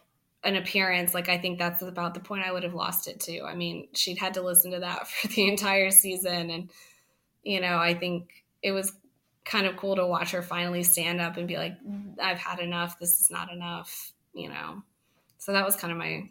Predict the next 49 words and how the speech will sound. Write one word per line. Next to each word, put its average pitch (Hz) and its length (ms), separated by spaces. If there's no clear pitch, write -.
my 170 160
favorite 175 360
<laughs> 214 220
moment 196 200
for 185 180
her. 175 420
Um, 175 580
but 233 140
then 277 100
I 247 140
liked 208 260
when 202 120
they 185 120
kind 180 260
of 180 100
were 175 120
able 180 260
to 175 120
talk 170 280
about, 165 280
like, 170 320
you 190 140
know, 170 140
we 175 120
can 175 140
part 170 220
as 160 200
friends, 160 580
and 160 240
we're 196 140
really 190 260
able 180 240
to 175 80
talk 175 260
about, 170 200
like, 165 200
you - 220
know, 185 120
maybe 180 280
we're 170 140
not 165 220
a 160 60
good 160 180
match, 165 600
but 151 320
we've 180 180
learned 165 200
a 156 40
lot. 160 460